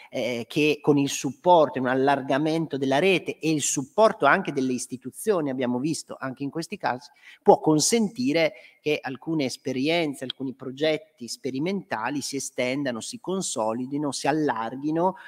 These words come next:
Questa è ancora un'esperienza unica a livello, eh, nazionale ed europeo, ma ovviamente, eh, come avviene per le buone pratiche, speriamo che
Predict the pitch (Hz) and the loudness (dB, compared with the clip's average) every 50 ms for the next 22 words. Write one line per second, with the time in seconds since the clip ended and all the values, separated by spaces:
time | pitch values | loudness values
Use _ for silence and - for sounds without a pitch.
0 | - _ - 151 - - 123 120 117 - 156 143 131 127 120 113 - - - 123 | -16 _ -4 -4 -2 0 -2 -2 2 2 2 2 2 2 0 -2 -4 -6 -4 -2
1 | 139 151 147 139 131 - 127 127 143 151 147 135 123 - 117 117 120 117 123 120 | -2 0 -2 -2 -2 -2 -2 0 0 0 0 -2 -2 -4 -6 -6 -6 -4 -4 -4
2 | 120 120 120 117 117 113 113 113 110 110 110 _ _ _ - _ - 113 110 107 | -4 -2 -4 -4 -2 -2 -2 -2 -4 -6 -8 _ _ _ -20 _ -14 -10 -10 -8
3 | 107 110 113 117 120 120 - - - 120 117 131 147 151 143 139 127 120 117 113 | -6 -6 -2 -2 -2 -4 -4 -6 -4 -2 2 4 4 4 4 4 2 0 -2 -4
4 | 110 107 _ _ _ - - 123 120 117 113 131 175 190 - - 139 117 135 151 | -6 -8 _ _ _ -16 -12 -4 -2 -2 0 0 -2 -2 -2 0 0 2 2 2
5 | 143 120 104 113 113 117 139 147 147 143 117 113 120 - - - 151 151 - - | 2 2 0 -2 -2 2 2 2 4 4 0 0 -2 -4 -2 -2 -2 -2 -2 -6
6 | - _ _ _ 165 175 - - 113 110 110 127 123 120 110 - 120 113 113 117 | -20 _ _ _ -14 -14 -10 -6 -6 -6 -4 -2 -2 -4 -4 -6 -6 -8 -6 -4
7 | 113 117 123 151 147 - 123 101 110 - - 127 - 143 135 - - - - - | -2 -2 -2 -2 -2 -2 0 0 0 0 -4 -10 -6 -6 -6 -6 -6 -12 -6 -2
8 | 139 135 135 120 101 107 120 131 135 127 - - 113 104 - | 0 0 2 2 2 2 2 2 2 0 0 -2 -6 -6 -6